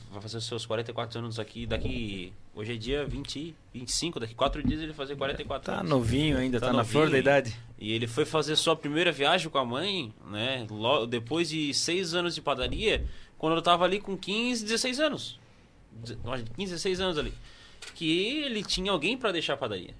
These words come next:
Speaker 1: Hoje a padaria é mais estruturada, né? Tem um gerente, enfim, a gente às vezes já consegue, já consegue sair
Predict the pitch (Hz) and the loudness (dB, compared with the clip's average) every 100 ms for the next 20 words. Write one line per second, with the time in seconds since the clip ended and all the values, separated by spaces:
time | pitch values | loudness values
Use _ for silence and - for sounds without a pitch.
0 | - - 165 180 - 110 101 101 104 156 | -12 -2 0 2 0 -2 -2 -4 -6 -8
1 | 165 196 160 160 143 98 98 117 113 107 | -4 0 4 6 6 4 -2 -2 -2 -6
2 | 104 131 143 120 147 113 - 120 113 110 | -4 -2 -2 -2 -4 -6 -8 -6 -4 -4
3 | 117 110 110 117 104 104 110 113 117 113 | -4 -4 -4 -6 -6 -4 -2 -4 -6 -8
4 | 110 90 117 117 117 117 123 - 123 117 | -8 -4 -4 -4 -6 -6 -6 -6 -6 -6
5 | 139 | -8